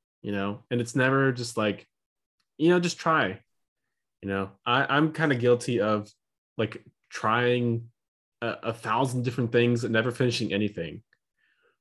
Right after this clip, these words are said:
But a-, as they say, uh, a, a jack of all trades, um, master of none. Um, but, like, the, the quote goes further. So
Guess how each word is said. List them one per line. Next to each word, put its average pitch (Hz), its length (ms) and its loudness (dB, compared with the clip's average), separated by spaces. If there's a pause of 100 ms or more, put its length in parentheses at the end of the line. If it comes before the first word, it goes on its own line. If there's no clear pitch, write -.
(180)
But 123 260 4 (340)
a-, 143 180 0
as 143 180 4
they 139 120 6
say, 135 460 4 (1000)
uh, 110 380 2
a, 110 280 -4
a 120 40 2
jack 117 260 0
of 123 120 -2
all 113 140 2
trades, 120 680 2
um, 101 560 0 (520)
master 107 480 0
of 104 120 -2
none. 110 500 0 (1700)
Um, 98 640 0 (420)
but, 143 160 2
like, 151 220 2
the, 147 100 6
the 143 200 0
quote 214 320 2
goes 170 260 4
further. 123 540 4 (460)
So 120 800 6